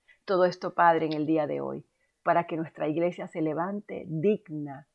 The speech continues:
de alabarte, de bendecirte y de honrarte todo el día con nuestras vidas, y que seamos una luz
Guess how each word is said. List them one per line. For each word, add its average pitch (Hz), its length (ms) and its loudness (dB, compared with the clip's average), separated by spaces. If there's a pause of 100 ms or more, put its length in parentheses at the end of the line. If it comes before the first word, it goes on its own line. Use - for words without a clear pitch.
(340)
de 160 160 -2
alabarte, 151 720 -2 (320)
de 165 100 -4
bendecirte 151 920 -6 (400)
y 180 140 4
de 143 120 0
honrarte 143 840 -4 (760)
todo 208 360 2
el 185 160 0
día 156 300 0
con 139 160 -8
nuestras 156 360 -8
vidas, 147 540 -6 (720)
y 175 140 -4
que 180 120 -2
seamos 156 560 -2
una 156 240 -2
luz 147 420 -6